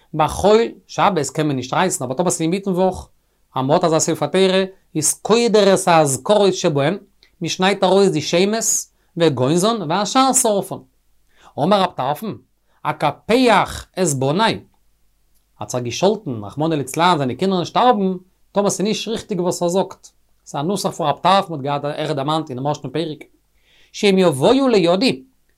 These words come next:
די ספר תורה פון אמין, שאני אשרוף אוסם, ואעשה אזכרה שבהן, מיט די שמות, האט נישט קיין קדושה די שמות זערע.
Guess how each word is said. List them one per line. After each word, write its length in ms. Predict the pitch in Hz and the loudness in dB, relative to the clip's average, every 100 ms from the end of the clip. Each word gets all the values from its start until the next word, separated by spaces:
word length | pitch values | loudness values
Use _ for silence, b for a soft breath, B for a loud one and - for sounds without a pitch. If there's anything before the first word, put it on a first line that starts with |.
| _ _ | _ _
די 140 | 160 226 | -4 -2
ספר 300 | - 185 165 | 0 -2 -2
תורה 320 | - 214 196 | 0 2 0
פון 200 | - 160 | 0 -2
אמין, 360 | 147 214 247 - | 0 2 2 0
שאני 340 | - 185 180 180 | -4 0 0 0
אשרוף 520 | 226 - - 202 196 | -2 -2 0 0 0
אוסם, 520 | - 233 - 226 233 202 _ _ _ _ | -2 -2 0 0 -2 -4 _ _ _ _
ואעשה 500 | 156 202 214 214 190 | -2 0 0 2 2
אזכרה 520 | 180 147 - 254 262 | 2 0 2 4 4
שבהן, 440 | 233 220 208 202 143 | 0 -4 -4 -4 -4
מיט 160 | 220 | -6
די 80 | 247 | -6
שמות, 280 | - 226 214 156 220 | -6 -6 -4 -6 -4
האט 0 | |
נישט 200 | 233 - | -6 -4
קיין 140 | 254 | -4
קדושה 280 | 214 254 214 | -2 -4 -2
די 100 | 180 | -2
שמות 280 | 156 139 117 | -2 -4 -6
זערע. 300 | 107 95 | -8 -10